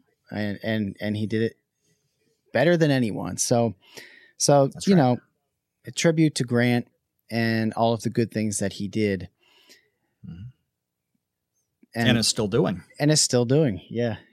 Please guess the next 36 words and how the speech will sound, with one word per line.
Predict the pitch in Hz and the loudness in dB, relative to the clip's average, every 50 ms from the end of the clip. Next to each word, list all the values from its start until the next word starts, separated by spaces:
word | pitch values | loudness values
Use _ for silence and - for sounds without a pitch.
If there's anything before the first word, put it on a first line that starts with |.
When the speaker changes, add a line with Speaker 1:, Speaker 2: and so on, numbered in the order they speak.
| _ | _
Speaker 1:
yeah, | 104 101 101 95 90 - - _ | -6 -4 -4 -4 -4 -8 -12 _
it's | _ - | _ -10
Speaker 2:
Yep. | 104 92 | -8 -6
Speaker 1:
awesome. | 95 - - 92 85 - _ _ _ _ _ _ _ _ - _ _ _ _ _ _ _ _ - - - - - - _ | -6 -8 -8 -10 -14 -16 _ _ _ _ _ _ _ _ -20 _ _ _ _ _ _ _ _ -20 -20 -18 -18 -20 -14 _
Speaker 2:
Yeah, | - 139 135 120 113 | 4 4 4 6 4
I | 139 160 | 4 6
love | 156 147 139 147 156 170 175 165 147 - - - - _ | 6 8 8 8 8 8 6 4 2 -2 -6 -10 -12 _
talking | - 143 143 135 - 139 127 120 | 4 4 4 6 4 2 2 4
about | 104 113 117 110 | 2 2 0 2
that | - 117 110 - | 0 0 2 2
<laughs> | |
story | - - 131 160 165 131 131 127 117 117 | 4 6 6 6 6 6 6 4 2 0
of | - 139 127 104 92 | 0 -2 -2 0 2
meeting | 127 131 127 117 113 107 | 4 4 4 4 4 2
Grant. | 101 110 113 113 110 95 90 - - - - - - _ _ _ | 2 2 2 2 2 0 -2 -6 -14 -20 -20 -20 -20 _ _ _
Uh, | 120 117 117 117 117 | 0 2 2 2 2
but, | 120 117 101 131 127 120 117 - _ _ _ - | 0 -2 2 2 2 2 2 -2 _ _ _ -8
uh, | - 147 143 139 143 147 | -6 -4 -2 -2 0 0
one | 143 131 131 151 160 170 | 2 4 4 4 6 6
of, | 170 147 - - 143 | 4 2 2 2 4
uh, | 135 135 135 135 135 135 131 131 131 | 6 6 6 6 6 6 4 2 2
one, | 135 147 135 139 147 147 151 147 135 - | 0 0 2 2 4 4 4 2 2 0
one | - 143 151 | 0 2 2
of | 151 117 | 2 2
the | 127 123 | 0 0
Patreon | - 143 175 175 - 156 143 135 127 123 123 | 4 4 2 4 4 2 4 4 4 4 2
members, | 120 117 110 107 110 110 107 - - - - | 2 2 2 2 2 2 2 0 -2 -2 -2
uh, | 101 110 110 107 107 104 | -2 -2 -2 -2 -2 0
asked | 113 123 127 - - | 2 2 2 2 2
in | 139 120 | 2 0
the | 113 107 | 2 2
Discord, | 110 131 135 - - - 117 107 104 110 | 0 0 0 0 -2 -2 -2 -2 -2 -2
wanted | 120 143 170 170 - | 0 0 0 0 2
to | - 147 | 2 4
know | 139 135 135 135 135 120 | 4 4 4 4 2 0
about, | 120 107 117 113 113 113 113 | 0 0 0 0 0 0 -2